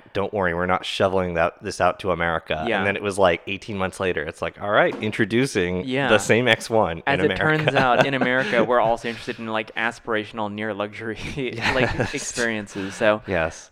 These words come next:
Speaker 2: uh,
Speaker 1: Okay, let's, let's get off of this
Speaker 2: uh,
Speaker 1: topic. I would say
Speaker 2: yeah.
Speaker 1: an Acura would be better.
Speaker 2: Uh, yeah, maybe. They test drove an R D X, which maybe.
Speaker 1: I don't know what that is.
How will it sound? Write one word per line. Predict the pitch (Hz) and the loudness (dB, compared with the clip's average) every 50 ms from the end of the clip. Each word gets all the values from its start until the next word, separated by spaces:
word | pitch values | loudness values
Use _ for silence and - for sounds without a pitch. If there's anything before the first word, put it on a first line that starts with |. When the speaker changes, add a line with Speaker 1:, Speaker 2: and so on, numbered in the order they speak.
| - - | -8 -4
Speaker 2:
uh, | 113 113 110 107 107 104 | 0 2 4 4 4 2
Speaker 1:
Okay, | 92 78 | 0 -2
let's, | 76 95 139 156 147 - - - | -2 0 -2 -2 -2 -4 -12 -8
let's | - 143 - - | -8 -8 -8 -4
get | - 104 87 | -4 -2 0
off | 82 82 80 | 0 -2 -2
of | 90 80 73 | -4 -10 -8
this | 73 78 76 | -8 -6 -4
Speaker 2:
uh, | 117 | -2
Speaker 1:
topic. | 120 92 80 82 - 80 80 - - | 0 0 0 -2 -4 -8 -8 0 4
I | 151 190 | 6 6
would | 220 214 175 | 6 6 2
say | - 101 101 | 0 -2 -2
Speaker 2:
yeah. | 95 90 | -2 -2
Speaker 1:
an | 80 | -2
Acura | 73 76 80 82 - - 76 71 | -2 -2 -4 -4 -6 -10 -10 -8
would | 67 69 | -8 -8
be | - - - | -10 -10 -8
better. | - 62 62 65 62 65 - - - - _ _ _ _ - | -6 -6 -4 -4 -6 -6 -8 -10 -18 -20 _ _ _ _ -6
Speaker 2:
Uh, | 247 254 262 262 262 262 262 262 262 262 262 262 262 254 | -4 -2 -2 -2 -2 -2 -2 -2 -2 -2 -2 -2 -2 -2
yeah, | 220 180 131 107 95 95 - - _ - | 0 2 2 2 2 -2 -4 -8 _ -4
maybe. | 101 208 202 - 113 113 | -2 0 0 2 0 0
They | 110 170 196 196 202 202 208 | 2 2 2 2 2 0 -2
test | 202 - 208 190 - | -2 -6 -6 -6 -2
drove | - 147 127 | -2 -4 -2
an | 127 123 113 107 - - | -4 -8 -10 -12 -8 -6
R | 110 107 | -6 -6
D | 104 104 101 95 | -6 -6 -4 -2
X, | 92 92 90 - - - - - - - | -2 -4 -4 -6 -14 -20 -20 -20 -20 -20
which | - 131 147 165 165 - - - - - - _ - | -10 -6 -6 -6 -6 -6 -12 -12 -12 -12 -14 _ -6
maybe. | 170 160 147 117 - 95 90 87 - | -4 -4 -4 -4 -4 -6 -6 -6 -8
Speaker 1:
I | 87 82 | -10 -10
don't | 82 82 80 | -8 -8 -8
know | 78 | -10
what | 76 - | -10 -8
that | 73 76 78 | -10 -10 -10
is. | 76 71 - | -10 -14 -16